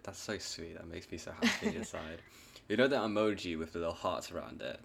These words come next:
Speaker 1: the wholesome emoji? That's me right now. It makes me so happy when she says that.
Speaker 2: Nah, but it's true though, because you've, you've definitely grown as a person, and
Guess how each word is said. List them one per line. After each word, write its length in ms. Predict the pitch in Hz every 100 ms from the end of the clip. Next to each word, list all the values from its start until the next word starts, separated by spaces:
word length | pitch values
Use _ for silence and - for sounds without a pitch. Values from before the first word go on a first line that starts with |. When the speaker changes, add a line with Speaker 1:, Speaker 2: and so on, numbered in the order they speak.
| - 82
Speaker 1:
the 60 |
wholesome 460 | - 98 95 92 80
emoji? 340 | 82 - -
That's 240 | 87 87 -
me 100 | 85
right 220 | 76 67
now. 160 | 64 - - - -
It 100 | 220
makes 220 | 101 107 101
me 60 |
so 220 | - 98
happy 280 | 82 80 -
when 100 | 78
she 140 | - -
says 240 | 82 -
that. 240 | - - - - - - - - - -
Speaker 2:
Nah, 200 | 262 320
but 160 | 233 226
it's 120 | -
true 240 | - 233
though, 220 | 190 156
because 460 | 160 185 226 214 190
you've, 280 | 208 208 - - - - - -
you've 140 | 233
definitely 460 | 254 262 240 196 170
grown 500 | 175 170 160 160 - -
as 120 | 175
a 60 | 175
person, 580 | 175 170 - 175 170 - -
and 500 | 170 165 165 160